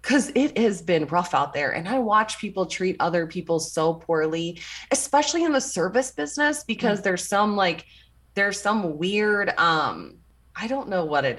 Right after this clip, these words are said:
Speaker 1: is, where people feel like the, those that serve you are less than you.
Speaker 2: Yeah, like
Speaker 1: And
Speaker 2: entitlement,
Speaker 1: it's,
Speaker 2: maybe? I don't
Speaker 1: gosh,
Speaker 2: know.
Speaker 1: yeah, thank
Speaker 2: Yeah.
Speaker 1: you. And when you just see people that, in spite of what you know has been a really <laughs> challenging few years, um,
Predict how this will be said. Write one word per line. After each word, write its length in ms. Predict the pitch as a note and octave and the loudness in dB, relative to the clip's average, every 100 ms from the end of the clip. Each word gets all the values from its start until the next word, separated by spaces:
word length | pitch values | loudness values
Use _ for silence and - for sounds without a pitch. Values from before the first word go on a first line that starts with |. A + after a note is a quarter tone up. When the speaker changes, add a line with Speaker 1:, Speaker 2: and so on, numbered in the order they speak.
| - - | -6 -10
Speaker 1:
is, 160 | - | -8
where 100 | E3+ | -8
people 300 | E3 G3 A3 | -6 -6 -6
feel 220 | A#3 A3+ | -4 -2
like 260 | A3 F#3+ - _ - | 0 0 -2 _ -4
the, 200 | E3 - _ _ _ | -4 -4 _ _ _
those 380 | - E3 F#3 G3+ | -8 2 2 2
that 160 | G3+ - | 0 0
serve 240 | F#3 E3+ | 0 0
you 80 | E3 | 2
are 120 | D3+ | 0
less 280 | C#3 C#3 C#3 | 2 0 -2
than 180 | - C#3+ | -10 -10
you. 360 | C#3 D3 F3 - - G3 | -8 -6 -8 -10 -14 -8
Speaker 2:
Yeah, 260 | A#3 A#3 | -6 -4
like 140 | F3+ F3+ | -2 0
Speaker 1:
And 280 | F3 E3 | 2 2
Speaker 2:
entitlement, 380 | F#3+ C4+ E4 F4+ | 4 2 2 0
Speaker 1:
it's, 80 | E4+ | 0
Speaker 2:
maybe? 280 | D#4+ F4 F4+ | -2 -2 0
I 40 | |
don't 420 | D#4+ F#4 F4+ C#4 | 4 6 6 4
Speaker 1:
gosh, 140 | C4 A3 | 0 -2
Speaker 2:
know. 100 | A3+ | -2
Speaker 1:
yeah, 380 | C4 F#4 G3 - - | 4 6 6 2 2
thank 240 | G3+ G#3 | 4 4
Speaker 2:
Yeah. 140 | G3 F3+ | 4 0
Speaker 1:
you. 220 | - - - - - - | -2 -6 -12 -20 -20 -2
And 300 | C4 C#4 C4+ - | 2 2 2 2
when 240 | A#3+ B3 | 4 6
you 160 | C#4 D#4+ | 6 6
just 240 | F4 - | 2 0
see 160 | A#3+ A#3 | -2 -2
people 380 | A#3+ A3+ G#3+ | -2 0 2
that, 160 | G3 F3+ | 2 2
in 160 | E3+ D#3 | 0 -4
spite 380 | - F#3 F#3+ | 0 4 4
of 120 | F#3 E3 | 4 2
what 240 | D#3+ D#3+ | 0 0
you 160 | F3+ F#3+ | -4 0
know 260 | E3+ D#3+ | 2 2
has 240 | E3 D#3+ - | 0 -4 -2
been 180 | E3+ D3+ | -2 0
a 100 | C#3+ | 0
really 360 | D#3+ E3+ E3 | 0 0 0
<laughs> 120 | E3 - A#3 F4 - | 2 0 2 4 8
challenging 760 | A#4 G#4+ A3+ B3 A#3 F#3+ G3+ - - - | 8 8 4 4 4 4 -2 -8 -20 -6
few 100 | G#3 | -4
years, 520 | F3+ D#3+ D#3+ D#3+ D#3+ - - - _ _ | 2 6 6 4 0 -16 -20 -20 _ _
um, 500 | E3 D#3 C3+ D2 - | 2 2 2 -2 -12